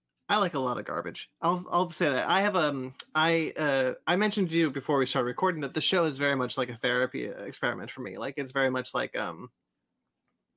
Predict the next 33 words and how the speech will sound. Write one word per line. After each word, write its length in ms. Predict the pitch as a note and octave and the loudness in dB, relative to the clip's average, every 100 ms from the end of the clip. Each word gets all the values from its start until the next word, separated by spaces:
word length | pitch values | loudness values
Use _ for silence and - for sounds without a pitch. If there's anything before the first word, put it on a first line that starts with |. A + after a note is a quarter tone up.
| - F3 | -18 -10
kind 160 | - F#3 | 0 2
of 100 | D#3 | 2
me 280 | C3+ D#3+ D#3+ | 2 2 2
coming 240 | - D3+ | 2 -2
to 100 | C#3 | -2
terms 380 | C3 C3 C3 B2+ | -2 0 2 0
with 120 | A#2+ B2+ | -4 -4
my 160 | A#2+ | -4
taste, 440 | A#2+ B2+ C#3+ F#3 D3 | -4 -4 -2 -4 -4
my 160 | B2+ | -4
fandoms, 500 | A#2+ C3 C3 D3+ D3 - | 0 -2 0 -4 -4 -2
my 260 | B2+ B2 - - | 0 -2 -6 -6
own 220 | - C#3+ B2 | 0 0 2
views 320 | C3+ C#3 C#3 | 0 0 -2
on 100 | C3+ | -4
things 220 | D3 C3 | -4 -4
like 160 | D3 - | -6 -4
that. 240 | D#3 F3 - - - | -4 -4 -8 -18 -4
And 120 | C3 | 0
I'll 60 | C3+ | 2
get 160 | D3+ | 0
to 100 | - | -2
that 220 | C3 B2+ G2+ | 0 0 0
in 40 | |
a 80 | A#2 | -4
minute. 280 | B2 B2 - - - | -6 -8 -10 -18 -8
But 260 | - C3+ B2 - C3 | 0 2 0 -4 0
the, 240 | D3 D3 | 2 4
um, 500 | C3+ C3 B2+ A#2 - _ _ _ _ - - _ _ | 4 2 0 -4 -10 _ _ _ _ -20 -20 _ _
my 640 | E3 D3+ D#3+ F3 F#3 F3+ D#3+ | 2 4 4 4 4 4 0
struggle 800 | - - - F#3 B3+ C3+ B2 G#2 | -2 -6 0 2 2 2 0 0
is 240 | C3+ D3+ D3 | 0 0 2
that 220 | D3 | 0